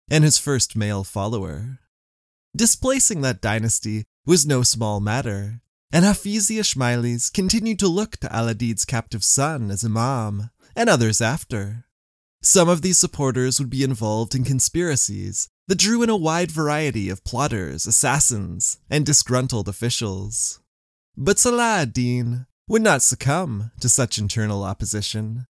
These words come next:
would not lose his hold on Egypt, now that he had it. He had installed his family in positions of power, installed Sunni institutions where there had been Shia ones, and,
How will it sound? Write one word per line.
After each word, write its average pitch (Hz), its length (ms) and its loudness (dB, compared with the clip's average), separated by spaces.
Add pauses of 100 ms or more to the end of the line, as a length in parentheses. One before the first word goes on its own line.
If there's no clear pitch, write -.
(280)
would 185 140 6
not 185 220 4
lose 170 300 4
his 156 140 2
hold 165 360 0
on 113 120 2
Egypt, 123 600 -6 (240)
now 208 200 -2
that 123 100 -4
he 110 80 -2
had 98 280 -2
it. - 340 -12 (1300)
He 240 180 0
had 262 100 4
installed 143 640 2
his 147 140 0
family 113 600 0
in 101 120 -4
positions 139 480 0
of 120 120 -6
power, 107 600 -4 (280)
installed 180 600 2
Sunni 190 480 2
institutions 127 1040 -2
where 143 140 2
there 156 120 6
had 147 280 2
been 107 160 0
Shia 147 360 0
ones, 101 640 -2 (300)
and, 127 540 0